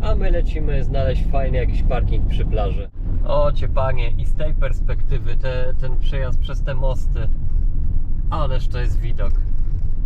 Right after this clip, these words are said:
I tutaj jest dość wąsko, trzeba sobie, e, trzeba puszczać ludzi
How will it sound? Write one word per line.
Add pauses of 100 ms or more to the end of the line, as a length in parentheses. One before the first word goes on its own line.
(260)
I
tutaj
jest
dość
wąsko, (300)
trzeba
sobie, (1120)
e,
trzeba (340)
puszczać
ludzi